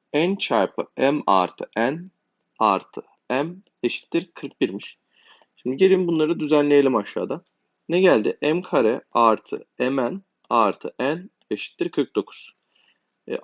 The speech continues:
burası ne gelecek? N kare artı M N artı n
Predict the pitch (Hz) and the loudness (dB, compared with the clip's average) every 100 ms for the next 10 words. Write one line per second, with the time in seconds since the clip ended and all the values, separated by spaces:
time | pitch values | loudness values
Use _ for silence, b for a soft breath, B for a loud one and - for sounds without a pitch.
0 | - 131 151 170 208 190 127 113 165 - | -6 0 2 2 2 6 6 4 0 -6
1 | - 156 180 - 175 123 151 - _ _ | -4 -2 -2 0 2 4 2 -4 _ _
2 | - 127 120 - - 131 135 151 180 - | 0 4 4 0 -8 -4 -4 -4 -6 -12
3 | _ _ - 123 107 - - 143 156 | _ _ -2 0 0 -6 -8 -6 -6